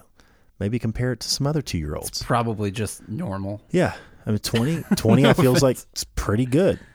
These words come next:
Speaker 1: you
Speaker 2: Yeah.
Speaker 1: know, for a little bitty chimpanzee running around.
Speaker 2: Yeah.
Speaker 1: But, uh, I, so I, you know, counting with him, I can, you know, one, two, three, four, five, six, seven, eight, nine. So eight,
Speaker 2: Comes
Speaker 1: eight,
Speaker 2: before nine.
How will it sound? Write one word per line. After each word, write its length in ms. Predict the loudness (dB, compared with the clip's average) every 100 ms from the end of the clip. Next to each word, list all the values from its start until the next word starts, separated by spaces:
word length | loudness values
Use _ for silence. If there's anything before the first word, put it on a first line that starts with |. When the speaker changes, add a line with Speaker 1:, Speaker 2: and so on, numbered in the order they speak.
| _
Speaker 1:
you 100 | -4
Speaker 2:
Yeah. 60 | 0
Speaker 1:
know, 120 | 0
for 160 | 0 -2
a 40 |
little 200 | 0 -2
bitty 240 | 0 0 0
chimpanzee 640 | 0 0 0 -2 0 -2
running 240 | 0 -2 -2
around. 260 | -2 -4 -12 -12
Speaker 2:
Yeah. 180 | -10 -10 -14 _ -10
Speaker 1:
But, 360 | 4 4 4
uh, 300 | 4 4 2 0
I, 120 | -6
so 240 | -2 0 0
I, 80 | -2
you 80 | -2
know, 180 | 0 -2
counting 380 | -2 0 0 0
with 120 | -2
him, 420 | -2 0 0 -2 -4
I 80 | -6
can, 240 | -4 -4 -6 -8
you 140 | -6
know, 220 | -4 -6 -4
one, 220 | -4 -2
two, 140 | -4
three, 140 | -4 -2
four, 160 | -4
five, 200 | -2 -4
six, 220 | -4 -6 -4
seven, 240 | -2 -4
eight, 280 | -4 -6 -6
nine. 460 | -6 -4 -4 -8 -14 _ _ _ _ _
So 240 | -6 -4
eight, 400 | 0 -2 -2 -8 -18 _ _ _ _ _
Speaker 2:
Comes 280 | -4 0 0
Speaker 1:
eight, 80 |
Speaker 2:
before 400 | 0 0 -2 0
nine. 420 | 0 -2 -6 -12